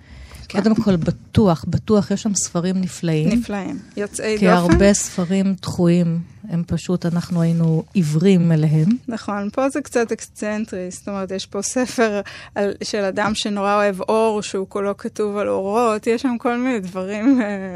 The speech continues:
Speaker 1: אה, מצחיקים, אבל הוא נותן המון כבוד לספרות, ובעיקר לדבר הזה של איזה אושר זה להשלים ספר. <laughs> ולבוא ולהציב אותו בספרייה, כאילו הוא דבר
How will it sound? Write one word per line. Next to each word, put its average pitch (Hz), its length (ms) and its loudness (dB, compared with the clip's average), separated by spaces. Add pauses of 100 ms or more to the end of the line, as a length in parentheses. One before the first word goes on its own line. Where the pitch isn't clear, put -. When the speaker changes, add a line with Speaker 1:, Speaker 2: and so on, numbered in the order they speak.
(120)
Speaker 1:
אה, 170 360 -10
מצחיקים, 214 760 -6 (160)
אבל 190 280 -6
הוא 196 80 -6
נותן 220 340 -2
המון 226 300 0
כבוד 190 500 -4 (560)
לספרות, 190 760 -4
ובעיקר 208 540 -4
לדבר 185 300 -6
הזה 240 260 -4
של 190 300 -8 (420)
איזה 240 340 0
אושר 220 440 -2
זה 226 240 -2
להשלים 208 540 -6
ספר. 196 600 -8 (640)
<laughs> 269 260 4
ולבוא 233 440 2
ולהציב 208 540 -4
אותו 214 260 -8
בספרייה, 185 600 -8
כאילו 196 300 -6
הוא 196 100 -2
דבר 190 480 -2